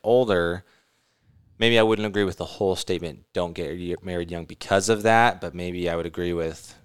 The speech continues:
be wary of getting married young because of that. But what Michaela said, like, what you said is true. Like, you can change together, you know, you can grow, and so.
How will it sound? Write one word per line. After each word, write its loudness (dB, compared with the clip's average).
be -10
wary -4
of -14
getting -4
married -6
young -4
because -6
of -10
that. -2
But 4
what -4
Michaela -8
said, -10
like, -8
what -4
you -12
said -4
is -8
true. -6
Like, -8
you -16
can -16
change -8
together, -4
you -14
know, -12
you -12
can -16
grow, -8
and -16
so. -4